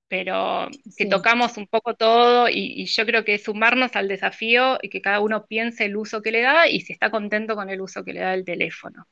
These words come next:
Speaker 1: ¿no?
Speaker 2: Sí, y me, y me quedo con esto que dijiste en un momento también de, de escuchar lo que dicen los otros, ¿no? O sea, vos por ahí estás contento, pero si
Speaker 1: Sí.
Speaker 2: tu marido, tu amiga y tu hijo te reclaman, y bueno,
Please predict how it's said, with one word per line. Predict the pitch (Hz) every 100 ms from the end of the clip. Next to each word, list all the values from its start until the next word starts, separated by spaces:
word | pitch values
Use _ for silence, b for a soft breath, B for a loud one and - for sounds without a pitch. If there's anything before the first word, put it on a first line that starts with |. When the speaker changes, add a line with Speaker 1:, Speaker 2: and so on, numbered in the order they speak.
| _ _ _ -
Speaker 1:
¿no? | 226 285 - -
Speaker 2:
Sí, | - 240 214
y |
me, | 220 -
y | 240
me | 214
quedo | 185 247 262
con | 220
esto | 226 254
que | 220
dijiste | 196 220 220
en | 220
un |
momento | 220 214 220 240
también | 202 196 233
de, | 220
de | 185
escuchar | 180 - 175 220 214
lo | 233
que | 196
dicen | 196 247 220
los | 196 202
otros, | 175 170 160
¿no? | 170 190
O |
sea, | 190 190
vos | 185 220
por | 220
ahí | 214
estás | 220 214
contento, | - 208 190 180 180
pero | 214 214
si | 208
Speaker 1:
Sí. |
Speaker 2:
tu | 196
marido, | 202 208 220 190 175
tu | 196
amiga | 190 208 220 190
y | 175
tu | 196
hijo | 208 196
te | 170
reclaman, | 175 180 185 220 247 254 208
y | 202
bueno, | 196 180